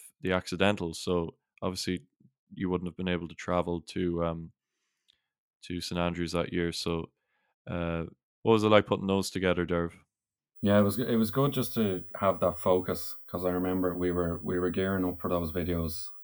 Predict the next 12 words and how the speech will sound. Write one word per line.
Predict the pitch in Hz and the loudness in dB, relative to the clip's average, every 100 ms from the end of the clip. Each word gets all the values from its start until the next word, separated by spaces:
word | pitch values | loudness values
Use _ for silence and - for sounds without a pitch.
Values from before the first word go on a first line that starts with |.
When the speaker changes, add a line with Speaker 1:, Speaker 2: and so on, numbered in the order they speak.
| - | -8
Speaker 2:
Um, | 82 80 80 80 78 - _ _ _ _ _ - | -4 -4 -4 -4 -6 -12 _ _ _ _ _ -8
like, | 82 76 - - _ _ _ - | -8 -8 -12 -20 _ _ _ -10
obviously | 85 85 85 | -10 -6 -4
the | 80 82 | -4 -4
arrangement | 82 82 92 87 87 | -2 -2 -2 -4 -2
had | 85 85 | -2 -2
to | |
be | 87 | -2
done | 87 85 82 | -2 0 -2
for | - 85 82 85 - _ _ _ _ | -2 -4 -4 -8 -16 _ _ _ _
the | - | -4
Accidentones. | 85 82 - 87 87 82 87 87 90 | -2 -2 -2 -2 -2 0 0 0 -4